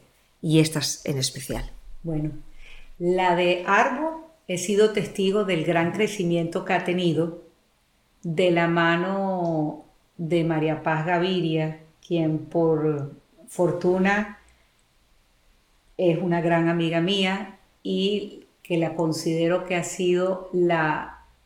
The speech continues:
Speaker 2: madre de toda esta apertura que ha tenido la feria y la cultura en Colombia.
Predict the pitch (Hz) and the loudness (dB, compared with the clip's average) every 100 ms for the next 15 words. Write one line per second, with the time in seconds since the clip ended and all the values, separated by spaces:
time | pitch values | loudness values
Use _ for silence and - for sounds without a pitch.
0 | _ 175 180 190 190 196 233 254 262 - | _ -6 0 2 4 2 0 0 -4 -10
1 | 156 170 165 160 - - 202 196 208 214 | -6 0 0 0 -4 -4 0 2 4 4
2 | 202 202 208 208 - 214 214 208 196 180 | 4 2 0 -4 -4 -2 0 0 0 0
3 | 165 - 190 - 175 - 214 208 214 254 | 0 0 -2 2 0 0 0 2 2 0
4 | - - _ _ _ _ - 190 175 196 | -8 -18 _ _ _ _ -2 0 2 0
5 | 196 190 185 190 190 - 175 170 - 185 | 0 2 0 0 -2 0 -2 -2 0 0
6 | 202 233 294 285 - _ _ _ - 180 | 2 0 -4 -8 -18 _ _ _ -4 0
7 | 170 175 156 170 160 170 - 180 160 160 | 0 0 -2 -2 0 0 -2 -4 0 0
8 | 151 151 139 - | 0 -2 -8 -10